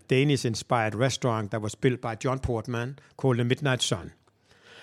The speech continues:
And in order to keep it Danish inspired, he will bring over, uh, Danish chefs and Danish waiters.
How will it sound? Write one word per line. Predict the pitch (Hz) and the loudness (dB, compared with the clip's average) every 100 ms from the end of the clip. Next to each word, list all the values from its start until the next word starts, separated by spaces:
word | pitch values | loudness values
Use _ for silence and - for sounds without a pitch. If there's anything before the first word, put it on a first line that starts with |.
| - _ | -20 _
And | 117 113 113 120 - | 0 4 2 0 -4
in | 139 127 | -2 2
order | 131 135 | 2 0
to | 135 | -4
keep | - 139 139 | -2 -2 -2
it | - | 0
Danish | 123 127 | 0 2
inspired, | 131 - 123 123 131 - _ - | -2 0 2 4 2 -2 _ -10
he | 117 | -4
will | 117 120 | -2 2
bring | 127 117 | 4 4
over, | 110 113 120 - - | 2 2 0 -4 -6
uh, | 113 - | -6 0
Danish | 113 107 113 | 2 2 0
chefs | - - 113 - | 2 2 2 0
and | 107 | -2
Danish | 107 104 98 | 0 -2 -2
waiters. | 113 175 90 - | 0 0 -2 -6